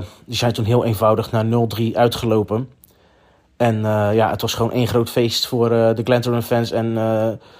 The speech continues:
heel veel frustraties, eh, aan de kant van, eh, Linfield. Maar al met al, eh, de sfeer, eh, ja, is prima bevallen. En ik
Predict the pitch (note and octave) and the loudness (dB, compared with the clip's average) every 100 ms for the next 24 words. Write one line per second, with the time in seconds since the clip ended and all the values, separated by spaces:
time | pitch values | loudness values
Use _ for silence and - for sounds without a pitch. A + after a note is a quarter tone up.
0 | - - - _ _ - C3+ A2+ A#2 B2 | -20 -20 -20 _ _ 2 2 2 -4 -4
1 | - C#3+ B2 - B2 - A#2+ A2+ B2+ A#2 | 0 2 2 0 -4 -2 0 0 0 0
2 | B2+ - B2 B2 A#2+ A#2+ B2 C#3+ - C3 | -2 0 -2 0 0 2 2 0 0 -2
3 | D3+ - _ _ _ _ _ _ _ _ | -4 -14 _ _ _ _ _ _ _ _
4 | _ _ _ - - - - D#3 E3 D#3+ | _ _ _ -16 -16 -20 -2 2 4 2
5 | D3+ D3+ D#3+ A2+ A2+ C3+ C#3 - F3+ F3 | 2 4 2 0 -8 -6 -4 0 2 4
6 | D#3+ D3 C#3+ C#3 C3 G2 D#3 B2 - - | 4 4 4 4 2 -2 0 0 -2 -14
7 | - - D#3+ D#3 C#3 A#2+ - D3+ D#3 G3 | -14 -8 -4 2 2 0 2 2 2 -2
8 | - _ _ _ _ _ - C3+ C3+ B2+ | -12 _ _ _ _ _ -4 -2 -2 -4